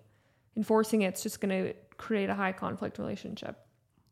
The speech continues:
This has been communicated to me a number of times by my daughter and also by my ex,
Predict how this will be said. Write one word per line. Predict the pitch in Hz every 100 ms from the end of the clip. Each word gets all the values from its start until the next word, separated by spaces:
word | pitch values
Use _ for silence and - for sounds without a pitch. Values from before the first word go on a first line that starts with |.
| _ _ _ - - - - -
This | 269
has | 294 247
been | 247 240
communicated | 254 349 320 262 240 220
to |
me | 226 208 190
a |
number | 208 214 247 277
of | 285
times | - 214 202 208
by | 202
my | 202 196
daughter | 220 220 226 220 208
and | 196
also | 233 240 269 240
by | 208 202
my | 208
ex, | - 110 - -